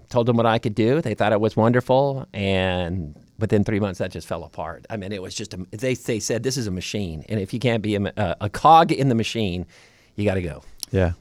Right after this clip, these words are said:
Speaker 1: I was not a cog in the
Speaker 2: And then
Speaker 1: machine.
Speaker 2: that's how God led you here to J one oh three.
Speaker 1: Yeah, and then it was amazing. You know, I was just sitting on the beach, and, uh, boy, I'll tell you, that's a story within itself because,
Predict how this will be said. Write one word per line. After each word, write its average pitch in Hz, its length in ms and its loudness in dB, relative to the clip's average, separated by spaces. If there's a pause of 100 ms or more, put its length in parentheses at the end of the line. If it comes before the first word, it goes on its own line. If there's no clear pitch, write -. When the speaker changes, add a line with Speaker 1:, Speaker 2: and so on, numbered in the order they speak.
Speaker 1:
I 92 100 -2
was 90 140 -2
not 85 120 4
a 85 60 -4
cog 76 220 -6
in 76 80 -10
the - 40 -4
Speaker 2:
And 107 80 2
then 104 100 8
Speaker 1:
machine. - 20 6
Speaker 2:
that's 113 180 6
how 104 160 8
God 101 260 8
led 101 220 6
you 95 80 6
here 92 160 8
to 90 80 4
J 90 220 4
one - 20 4
oh 90 140 4
three. 254 80 10
Speaker 1:
Yeah, 302 240 10
and 190 80 4
then 208 120 10
it 190 140 8
was 170 140 4
amazing. 190 500 6
You 156 60 4
know, 151 100 6
I 151 40 8
was 151 80 4
just 160 140 2
sitting 208 200 6
on 196 80 6
the 180 60 8
beach, 202 360 4
and, 156 300 6
uh, 127 340 8
boy, 120 220 6
I'll 151 100 8
tell 175 160 2
you, 147 60 4
that's 156 160 6
a 131 40 0
story 143 220 6
within 120 260 4
itself 175 400 6
because, 120 400 2